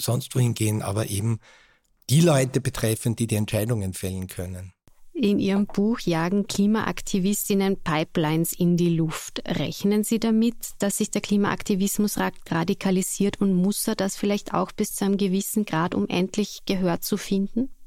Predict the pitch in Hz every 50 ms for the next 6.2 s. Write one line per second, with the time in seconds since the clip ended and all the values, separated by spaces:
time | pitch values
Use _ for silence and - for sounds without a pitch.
0 | - - _ _ - - 107 - - - 101 113 - - 120 110 110 143 151 -
1 | - - 143 - - 135 - - 123 107 110 98 98 - - - - 98 98 131
2 | 151 - - 135 123 107 - - 107 107 127 - 131 117 123 120 120 - - -
3 | 107 101 98 101 - - - - 92 85 82 - - - 92 82 90 - - 95
4 | 92 85 90 82 - - - - - - 95 104 95 87 85 87 76 76 76 82
5 | 80 - - - 101 90 85 78 71 67 67 67 - - - - - - - -
6 | 104 104 98